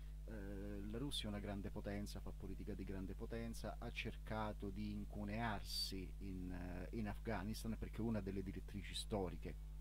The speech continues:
della politica estera russa, tu mi insegni, è quella dell'accesso al mare delle Indie, sostanzialmente, insieme all'accesso al Baltico, insieme all'accesso al,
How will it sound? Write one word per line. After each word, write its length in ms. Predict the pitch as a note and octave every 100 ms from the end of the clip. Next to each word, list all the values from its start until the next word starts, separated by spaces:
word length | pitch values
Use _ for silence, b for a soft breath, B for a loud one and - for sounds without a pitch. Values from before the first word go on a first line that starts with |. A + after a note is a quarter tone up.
| - - -
della 160 | F#2+
politica 480 | F#2+ G2 G2 F#2 F#2
estera 400 | F#2 - F#2+ F2+
russa, 360 | F#2+ F#2+ F#2 F#2
tu 100 | F#2
mi 60 |
insegni, 420 | G2+ - F#2 F2+ F2
è 20 |
quella 260 | - F2+
dell'accesso 1000 | F2 G#2 G2 G2+ - G#2+ G2 - - G#2 -
al 180 | F#2 F#2
mare 320 | F#2 F#2 F2+
delle 240 | F2+ F#2
Indie, 420 | G#2 F#2+ E2+ E2+ D#2+ B B
sostanzialmente, 840 | - G2 - F2+ - F#2+ F#2 D#2+ D2+
insieme 300 | D2+ G2 F2
all'accesso 440 | F2 - F2+ -
al 80 | G2
Baltico, 500 | F#2+ E2 E2+ - G2
insieme 320 | F2+ - F2
all'accesso 440 | E2+ D#2 F2 - -
al, 220 | E2